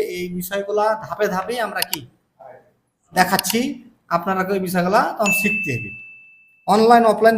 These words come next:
দুইভাবেই কিন্তু আমরা এই একই সিস্টেম, শুধু অনলাইন আর অফলাইনের মধ্যে পার্থক্যটা থাকছে, অফলাইনে আপনি আমাকে সরাসরি দেখতে পেয়েছেন, আর অনলাইনে দেখতে হচ্ছে কার মাধ্যমে? ভিডিওর মাধ্যমে। এটাই শুধু পার্থক্য, কিন্তু কাজের নিয়মকানুন, কলা কৌশল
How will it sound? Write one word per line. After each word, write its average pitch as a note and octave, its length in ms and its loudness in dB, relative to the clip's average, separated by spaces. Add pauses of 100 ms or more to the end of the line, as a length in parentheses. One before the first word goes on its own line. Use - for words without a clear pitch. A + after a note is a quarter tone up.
(100)
দুইভাবেই A#3 460 6
কিন্তু A3+ 180 2
আমরা A3+ 180 2
এই A3+ 120 6
একই A#3+ 160 0 (100)
সিস্টেম, G#3+ 300 0 (800)
শুধু G#3+ 180 2 (160)
অনলাইন A#3 340 6
আর A#3 140 8
অফলাইনের A3+ 320 2
মধ্যে A3+ 180 4 (120)
পার্থক্যটা A3+ 500 4 (100)
থাকছে, A3 300 -4 (580)
অফলাইনে A3 380 2
আপনি G#3+ 220 -8
আমাকে A3 240 2
সরাসরি G#3+ 340 0 (100)
দেখতে G#3 200 0
পেয়েছেন, A3 280 2 (640)
আর D#3+ 60 -8 (120)
অনলাইনে A3 420 4
দেখতে A3+ 160 0
হচ্ছে A3+ 200 0
কার G#3 160 2
মাধ্যমে? G3+ 300 0 (800)
ভিডিওর A#3+ 460 4
মাধ্যমে। F3+ 340 0 (720)
এটাই C4 380 4
শুধু C4 140 -2 (100)
পার্থক্য, G#3+ 340 4 (100)
কিন্তু G3+ 140 -4 (120)
কাজের G#3 400 6 (100)
নিয়মকানুন, A3 560 2
কলা G#3 240 4
কৌশল A3+ 400 2